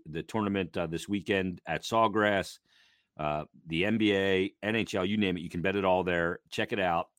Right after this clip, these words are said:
Download it. Open up an account. Deposit. And your first bet will be risk-free up to five hundred dollars. You can use it on that under in the Gonzaga Saint Mary's game as well. Risk-free bet up to five hundred bucks. And make sure you follow Parks on the social channels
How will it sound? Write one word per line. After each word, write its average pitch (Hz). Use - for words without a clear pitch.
Download 98
it. 101
Open 107
up 95
an 101
account. 92
Deposit. 101
And 92
your 87
first -
bet 98
will 90
be 85
risk-free 95
up 82
to 80
five 87
hundred 85
dollars. 104
You 104
can 101
use 107
it 95
on 101
that 98
under 123
in 101
the 92
Gonzaga 101
Saint 92
Mary's 104
game 98
as 78
well. 110
Risk-free 107
bet 92
up 87
to -
five 90
hundred 80
bucks. 139
And 92
make 113
sure 139
you 107
follow 107
Parks 85
on 85
the 78
social 98
channels 76